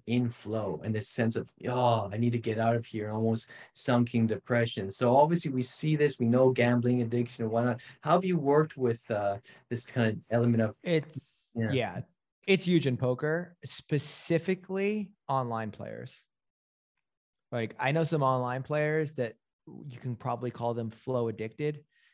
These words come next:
Speaker 1: Yeah.
Speaker 2: in the sense that because they've played this game, 'cause when you're playing online, you're seeing, like, seventy percent more hands per hour on the, at, at least, and then you're playing multiple tables. So you're, you're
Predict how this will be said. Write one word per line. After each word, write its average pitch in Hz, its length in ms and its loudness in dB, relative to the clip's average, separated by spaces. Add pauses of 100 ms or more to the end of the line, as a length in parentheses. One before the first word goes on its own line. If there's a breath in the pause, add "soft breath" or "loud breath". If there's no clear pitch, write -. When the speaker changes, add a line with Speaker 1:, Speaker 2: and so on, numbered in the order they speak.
Speaker 1:
Yeah. 131 100 2
Speaker 2:
in 131 60 4
the 127 80 2
sense - 500 -10
that 113 280 -2 (720)
because 139 460 -4
they've 135 240 -2 (360)
played 131 320 -6
this 131 180 -6
game, 117 420 -6 (100)
'cause 139 180 -2 (200)
when 160 220 -6
you're 170 100 -2
playing 180 300 -2
online, 120 460 -2
you're 113 120 -6
seeing, 123 300 -8
like, 107 180 -10
seventy 117 340 -6
percent - 320 -12 (100)
more 113 200 -8
hands 110 260 -8
per 110 180 -8
hour 113 440 -6
on 110 140 -10
the, 110 180 -14
at, 113 200 -10
at 110 140 -10
least, 120 420 -12 (320 soft breath)
and 139 140 -2
then 147 100 2
you're 147 100 4
playing 151 360 0
multiple 131 360 0
tables. - 520 -6 (340 soft breath)
So 147 120 0
you're, 147 260 2
you're 151 300 -4